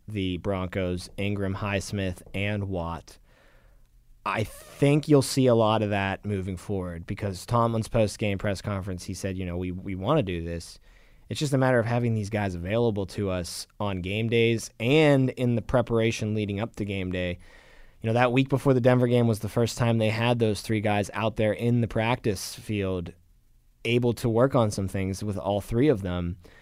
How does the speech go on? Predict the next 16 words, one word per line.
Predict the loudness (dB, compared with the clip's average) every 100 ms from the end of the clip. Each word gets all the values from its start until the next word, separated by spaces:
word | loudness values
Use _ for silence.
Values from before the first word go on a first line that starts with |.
| -20 -20 -10
Now | -6 -2
you | 0
get | 2 2
that | 2 2
again | 0 0 0
for | -2
the | -4
second | -2 -2 -2
week | -2 -2
in | -2
a |
row | 0 2 2
as, | 0 -2 -8 -12 -10
as | -8 -6 -6
the |
moment | -2 2 2 0